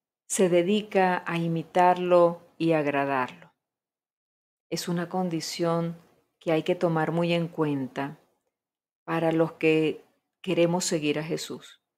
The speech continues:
Fíjense, Jesús se dedica a imitarlo y agradarlo. Preguntémonos,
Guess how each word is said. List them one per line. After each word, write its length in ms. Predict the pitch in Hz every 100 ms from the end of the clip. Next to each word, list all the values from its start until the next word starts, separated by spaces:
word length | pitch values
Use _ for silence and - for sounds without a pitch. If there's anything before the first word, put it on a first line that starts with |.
| _ _ _ _ _ _ _ _ _
Fíjense, 480 | - 175 151 147 -
Jesús 480 | 170 175 170 180 175
se 140 | 196
dedica 580 | 180 160 175 - 180 175
a 140 | - 165
imitarlo 960 | 156 151 139 - 196 208 208 208 202 202 _ _ -
y 140 | 165
agradarlo. 880 | 156 147 139 131 131 127 - - - _ _ _ _ _ _ _ _ -
Preguntémonos, 1080 | 175 170 165 175 160 147 135 143 - -